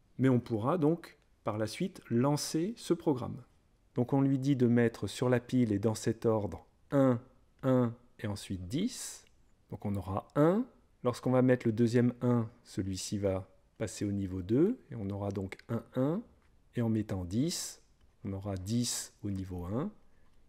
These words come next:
et les deux un vont se retrouver au-dessus. Ensuite, on va avoir un premier type de boucle qui est start et next. Donc ça ressemble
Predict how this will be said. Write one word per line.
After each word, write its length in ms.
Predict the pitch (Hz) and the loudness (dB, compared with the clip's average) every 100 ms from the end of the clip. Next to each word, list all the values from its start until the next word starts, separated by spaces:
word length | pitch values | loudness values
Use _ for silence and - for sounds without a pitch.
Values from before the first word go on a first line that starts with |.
| - | -8
et 60 | |
les 120 | 95 | -6
deux 240 | 90 95 101 | -6 -6 -2
un 240 | 131 196 - _ _ _ _ | -2 -2 -6 _ _ _ _
vont 80 | 120 | -4
se 140 | 123 | 2
retrouver 560 | 117 101 - 120 175 - | 2 2 2 4 4 4
au-dessus. 480 | 165 143 127 - - _ _ - _ _ - | 2 4 2 0 -14 _ _ -20 _ _ 0
Ensuite, 720 | 151 - 185 226 - - - _ _ - | 2 2 -2 -2 -4 -20 -20 _ _ -2
on 100 | 127 | 0
va 160 | 139 | 4
avoir 580 | 135 135 139 131 113 95 - | 2 2 2 4 0 -4 -8
un 100 | 110 | -8
premier 320 | - 131 127 | 0 4 6
type 340 | 120 - 110 104 | 4 0 -2 -2
de 180 | 92 98 | -2 0
boucle 480 | 107 190 226 214 220 - _ _ _ _ | 2 0 2 -2 -2 -8 _ _ _ _
qui 160 | - 117 | -2 0
est 60 | |
start 760 | 104 - 147 135 - - - - _ | 0 0 2 2 0 -14 -20 -20 _
et 120 | 98 | -8
next. 760 | 95 101 156 - - - - _ _ _ _ _ | -2 2 2 0 -8 -12 -20 _ _ _ _ _
Donc 160 | 131 123 | -2 0
ça 100 | 156 | 2
ressemble 640 | 147 147 - 143 127 - | 2 2 0 2 0 -2